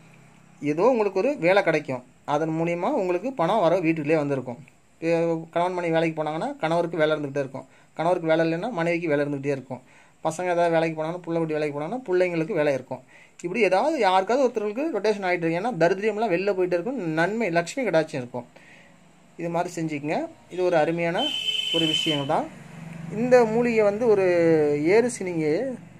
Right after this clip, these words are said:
ஒரு வகையை சார்ந்தது மூலிகை தான். இது வந்து ஒரு அருமையான ஒரு விஷயத்தை, இதை திருஷ்டி மட்டும்தான் போக்கும், வேற ஒண்ணும் செய்யாது. ஆ, இது காமிக்கிறதுக்காக தான் உங்களுக்கு காமிச்சு. ஒரு அருமை நண்பர் கேட்டாரு, "எனக்கு வந்து ஏறு சினிங்கை காமிங்க" அப்படின்னு சொன்னாரு.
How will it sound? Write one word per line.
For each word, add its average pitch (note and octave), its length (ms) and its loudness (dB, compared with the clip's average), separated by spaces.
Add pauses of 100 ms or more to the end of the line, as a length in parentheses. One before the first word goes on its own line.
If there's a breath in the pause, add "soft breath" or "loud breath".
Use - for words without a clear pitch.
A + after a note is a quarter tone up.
ஒரு D#3 120 -4
வகையை E3+ 300 0
சார்ந்தது D#3 520 0
மூலிகை C3+ 460 -6
தான். A3+ 220 -4 (580 loud breath)
இது G3 140 0
வந்து G#3+ 280 2 (1000)
ஒரு E3 500 4
அருமையான E3+ 380 2
ஒரு E3 80 0
விஷயத்தை, E3 360 -4
இதை G3 120 -2
திருஷ்டி E3+ 280 -6
மட்டும்தான் F#3 360 -2
போக்கும், D#3 260 -2
வேற E3 200 2
ஒண்ணும் D#3 140 -2
செய்யாது. D3+ 540 -2 (760 soft breath)
ஆ, D#3+ 140 0
இது D#3+ 300 2
காமிக்கிறதுக்காக F3 580 2
தான் F#3 120 2
உங்களுக்கு D3 200 -4
காமிச்சு. D#3 160 -4
ஒரு E3+ 120 4
அருமை F3 220 2
நண்பர் D#3+ 280 -2
கேட்டாரு, D3+ 260 0
"எனக்கு E3 240 -2
வந்து E3 140 0
ஏறு F3+ 180 2
சினிங்கை D3 220 -4
காமிங்க" C#3 400 -4
அப்படின்னு C3+ 260 -6
சொன்னாரு. C#3 420 -6